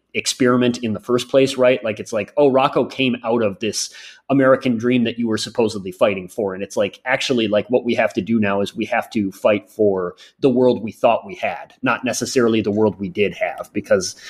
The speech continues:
and, and the fact that we never really had that world doesn't mean it's not worth fighting for, right? Like, that all works super well.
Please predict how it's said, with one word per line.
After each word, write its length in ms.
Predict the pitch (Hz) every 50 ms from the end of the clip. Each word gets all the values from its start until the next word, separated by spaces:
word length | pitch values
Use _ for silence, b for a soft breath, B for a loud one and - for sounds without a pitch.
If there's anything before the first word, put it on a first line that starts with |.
| B B B B B _ -
and, 180 | 151 135 131 135
and 200 | 139 143 143 131
the 60 | 135
fact 340 | - 151 143 139 135 139 -
that 180 | 135 117 110 -
we 100 | 135 135
never 200 | 127 131 123 120
really 300 | 107 107 120 123 120 117
had 300 | 101 - 120 117 113 117
that 220 | 113 104 98 - 101
world 280 | 110 110 107 95 92
doesn't 360 | - 123 131 123 120 113 - 120
mean 180 | 131 127 117
it's 160 | 107 - -
not 260 | - 113 104 104 - -
worth 200 | 107 101 - -
fighting 340 | - 120 104 95 92 90
for, 240 | 87 - - 90 78
right? 260 | 87 104 110 113 120
Like, 200 | 117 117 110 -
that 160 | - 151 180 190
all 160 | 185 175 139
works 260 | 143 156 147 - -
super 240 | - 147 131 127 120
well. 400 | 110 104 107 110 120 131 127